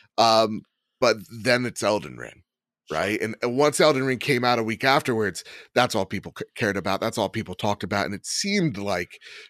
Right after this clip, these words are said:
Speaker 1: nobody really cared about Horizon, though that is not the, the,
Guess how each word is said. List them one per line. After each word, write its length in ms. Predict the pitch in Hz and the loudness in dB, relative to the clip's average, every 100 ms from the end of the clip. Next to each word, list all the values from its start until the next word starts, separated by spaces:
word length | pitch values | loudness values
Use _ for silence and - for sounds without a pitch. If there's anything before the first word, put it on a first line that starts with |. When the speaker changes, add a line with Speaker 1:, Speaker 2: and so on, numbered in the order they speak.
| - | 0
Speaker 1:
nobody 380 | 131 117 120 117 | 2 4 2 2
really 240 | 107 101 | 0 -4
cared 340 | - 123 101 | -4 -4 -4
about 260 | 92 85 67 | -4 -4 -4
Horizon, 380 | 90 82 - 78 | -4 -4 -6 -8
though 120 | 85 | -6
that 180 | 82 76 | -4 -6
is 180 | 76 - | -8 -8
not 300 | 95 92 - _ _ _ _ - | -4 -4 -4 _ _ _ _ -6
the, 220 | 78 69 - | -2 -2 -4
the, 180 | 80 | -8